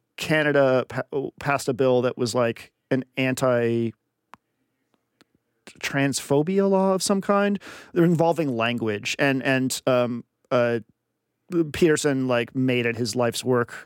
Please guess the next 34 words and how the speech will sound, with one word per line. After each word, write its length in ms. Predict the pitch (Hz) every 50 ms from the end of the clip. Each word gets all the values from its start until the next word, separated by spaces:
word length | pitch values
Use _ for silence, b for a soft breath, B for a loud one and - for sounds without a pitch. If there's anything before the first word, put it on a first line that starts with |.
| -
uh, 260 | - 123 117 117 117 113
to, 360 | - - 127 123 120 120 120 113
like, 300 | 113 117 113 110 107 - - -
oppose 360 | 127 - - 127 123 123 101
this 160 | 127 117 -
bill. 360 | 107 117 120 117 117 117 117
And 220 | 113 113 113 110 B B B B B B B B -
I 40 |
mean, 120 | 196 202 208
it 20 | 214
was, 140 | 202 170
it 100 | 208 226
was 220 | 214 214 170 - - _ _ _ _ -
transphobic. 600 | 247 226 202 175 - - 131 117 113 113 113 -
Like, 180 | 127 127 - 143
it 100 | 143 127
was, 260 | 135 131 117 - -
it 100 | - 147
was 140 | 135 131 120
shitty. 440 | - - - 135 113 107 107 113 -
So, 140 | - - 151
like, 180 | 143 165 165 -
that's 220 | 202 214 220 -
his, 220 | 220 190 151 - - - -
that's 180 | - 190 208 -
his 140 | 220 196 151
rise 320 | 143 160 151 143 135 -
to 80 | - 127
power. 440 | - 123 127 120 110 104 107 110 B B B B B B B B
Um, 440 | - 135 135 127 127 120 120 123 - _ _ - _ -
and, 500 | 147 143 143 139 135 135 131 127 127 - - - - _ _ _ _ _
uh, 420 | - 135 131 131 127 127 123 123 120 - _ _ _ _ _ - _
anyways, 460 | 190 202 196 165 143 123 120 - - - _ _ _ _ -
uh, 160 | 247 202 190